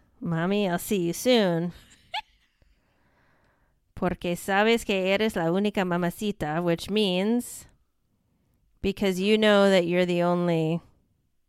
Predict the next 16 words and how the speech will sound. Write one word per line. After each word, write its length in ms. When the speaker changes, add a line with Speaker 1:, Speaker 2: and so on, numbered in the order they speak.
Speaker 1:
like, 440
hot 240
mama, 460
basically. 600
Speaker 2:
Oh, 1400
that's 260
so 140
beautiful. 920
I 140
didn't 120
Speaker 1:
Mm-hmm. 80
Speaker 2:
know 80
what 100
it 80
meant. 840
Speaker 1:
Mm-hmm. 300